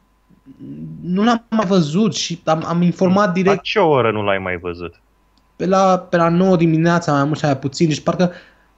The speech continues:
Speaker 1: parcă trecuse nici un minut, deci îl vedeam acolo și nu, după, după aia nu mai era, nu știu ce s-a întâmplat, deci, c-, încât
Speaker 2: Știi ce oră era atunci când l-ai văzut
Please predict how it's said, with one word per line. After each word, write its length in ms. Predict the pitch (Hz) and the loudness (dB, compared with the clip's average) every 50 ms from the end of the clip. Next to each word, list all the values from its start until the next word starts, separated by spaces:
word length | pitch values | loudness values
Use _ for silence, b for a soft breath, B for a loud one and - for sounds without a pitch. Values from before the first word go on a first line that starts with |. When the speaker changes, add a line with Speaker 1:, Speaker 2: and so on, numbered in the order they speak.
| _ _ | _ _
Speaker 1:
parcă 200 | - 196 196 - | -4 -4 -4 -4
trecuse 440 | 190 - - 202 196 175 208 - - | -6 -6 -2 -2 -2 0 0 0 0
nici 220 | 214 208 208 - 233 | 0 0 0 0 0
un 100 | 214 202 | 2 4
minut, 260 | 185 180 180 202 190 | 4 4 4 4 4
deci 320 | 180 180 175 - - - - _ _ | 2 2 0 -2 -6 -8 -14 _ _
îl 160 | - 165 180 175 | 0 2 2 4
vedeam 380 | 170 190 147 139 214 247 240 | 4 2 2 2 2 2 2
acolo 520 | 220 175 - - - - 226 247 233 190 175 | 0 0 -2 -6 -6 -2 0 2 2 2 0
și 180 | - - 175 | -2 -4 -4
nu, 140 | 175 175 196 | -4 -4 -4
după, 380 | 185 165 165 165 175 - 208 - | -4 -8 -10 -10 -8 -8 -8 -6
după 200 | 196 190 196 - | -4 -2 0 2
aia 100 | 240 262 | 2 2
nu 80 | 240 240 | 2 2
mai 260 | 240 240 220 202 196 | 4 4 4 2 2
era, 200 | 185 196 220 214 | 0 0 0 -2
nu 100 | 180 202 | -2 -2
știu 200 | 202 - - 226 | -4 -6 -10 -8
ce 60 | - | -4
s-a 60 | - 208 | -4 -4
întâmplat, 560 | 180 - 185 165 - - 185 196 208 208 185 | -2 -2 -4 -4 -4 -2 0 2 2 4 2
deci, 300 | 170 165 165 - - - - - - - - b b b b b b b b b b - | 2 -2 -4 -8 -16 -16 -18 -20 -20 -20 -20 b b b b b b b b b b -20
c-, 80 | - - | -14 -6
încât 180 | - 123 180 170 | -2 0 2 2
Speaker 2:
Știi 180 | - 208 180 151 | 2 2 0 -2
ce 160 | - - 175 | -2 -2 -2
oră 300 | 165 165 170 170 175 170 | 0 2 2 2 2 2
era 380 | 165 156 151 147 160 165 160 147 | 2 2 0 0 0 0 0 0
atunci 320 | 139 - - 151 147 - | -2 -4 -8 -12 -12 -12
când 180 | - - 131 127 | -12 -12 -8 -6
l-ai 140 | 123 120 | -6 -6
văzut 400 | 117 113 117 117 117 127 127 123 | -4 -6 -6 -6 -4 -6 -6 -6